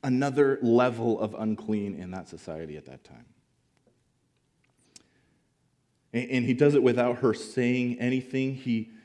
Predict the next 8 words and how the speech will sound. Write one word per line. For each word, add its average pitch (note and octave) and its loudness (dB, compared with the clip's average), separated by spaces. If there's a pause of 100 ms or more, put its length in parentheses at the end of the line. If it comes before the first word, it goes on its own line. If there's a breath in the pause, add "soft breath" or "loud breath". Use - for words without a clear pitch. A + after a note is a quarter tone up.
(140 loud breath)
he A#2+ -2 (200)
s-, - -16
s-, - -20 (100)
looks C#3+ 2
right A#2+ 2
into B2 0
her B2 0
heart. F#2 -4